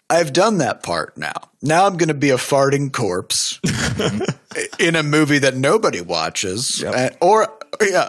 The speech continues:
Speaker 1: this Guns Akimbo, when he's got, like, guns, like,
Speaker 2: Nailed
Speaker 1: nailed
Speaker 2: to
Speaker 1: to
Speaker 2: his
Speaker 1: his
Speaker 2: hands.
Speaker 1: hands.
Speaker 2: Yeah. It's part of a reality T V show, like an underground illegal reality T V show, where they just pit two people against each other, and then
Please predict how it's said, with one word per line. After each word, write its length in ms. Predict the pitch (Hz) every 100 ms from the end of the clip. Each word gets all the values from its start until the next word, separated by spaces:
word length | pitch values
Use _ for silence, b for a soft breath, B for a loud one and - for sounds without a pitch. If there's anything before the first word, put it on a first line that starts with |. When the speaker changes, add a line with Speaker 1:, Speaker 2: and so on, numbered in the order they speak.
| 165
Speaker 1:
this 220 | 151 135
Guns 300 | 127 156 165
Akimbo, 360 | 139 170 170 -
when 100 | 147
he's 140 | 147
got, 200 | 135 175 175
like, 260 | 143 110
guns, 600 | 127 135 147 - - - -
like, 240 | 127 113 - B B
Speaker 2:
Nailed 120 | 113
Speaker 1:
nailed 360 | 123 160 180 156
Speaker 2:
to 60 | 165
Speaker 1:
to 60 | 165
Speaker 2:
his 80 | 120
Speaker 1:
his 120 | 190
Speaker 2:
hands. 260 | 160 123 131
Speaker 1:
hands. 440 | 170 233 - - -
Speaker 2:
Yeah. 200 | 135 147 - _
It's 140 | 139 135
part 200 | 170 170
of 100 | 147
a 40 |
reality 460 | 131 139 147 156 143
T 180 | 135 135
V 180 | 139 156
show, 460 | - 117 101 101 - 107
like 140 | 104
an 80 | 104
underground 480 | 127 120 110 110 107
illegal 280 | 113 110
reality 300 | 104 110 104 95
T 120 | 104
V 180 | 107 120
show, 340 | 107 95 92 B B B B
where 340 | - 110 101 101
they 140 | 110
just 200 | 107 -
pit 300 | 143 113 - _ _
two 200 | 127 120
people 320 | - 131 -
against 260 | 92 90 85
each 120 | 92
other, 340 | 98 101 95 -
and 220 | 104 104 101
then 320 | 98 90